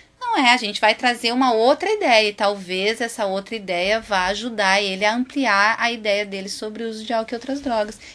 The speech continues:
e o problema que ele tá enfrentando. As resistências à implantação, então, da redução de danos, né?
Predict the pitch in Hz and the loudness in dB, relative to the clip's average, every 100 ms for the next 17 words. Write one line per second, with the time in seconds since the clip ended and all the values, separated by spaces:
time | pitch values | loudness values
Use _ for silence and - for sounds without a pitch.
0 | - 240 254 240 220 214 233 233 233 240 | -8 -6 0 0 0 -4 -6 0 0 0
1 | 277 277 214 170 165 - - - - - | -2 -2 -4 -8 -12 -18 -18 -18 -16 -16
2 | - - - 226 269 262 269 262 269 294 | -16 -2 4 4 4 2 0 0 2 2
3 | 349 311 302 302 294 294 302 294 - 247 | 0 0 2 2 2 0 0 -4 0 0
4 | 254 262 254 233 240 240 240 - 240 226 | 2 0 0 -4 -4 -4 -6 -6 -6 -6
5 | 240 202 175 170 170 180 170 214 | -6 -4 -4 -4 -8 -6 -4 -4